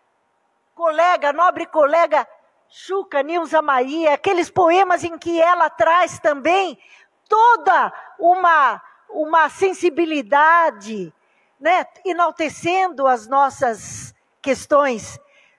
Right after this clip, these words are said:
Chuca, nós queremos ver também o seu livro de poemas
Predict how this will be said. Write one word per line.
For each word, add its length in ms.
Chuca, 440
nós 220
queremos 500
ver 280
também 580
o 80
seu 280
livro 440
de 120
poemas 1080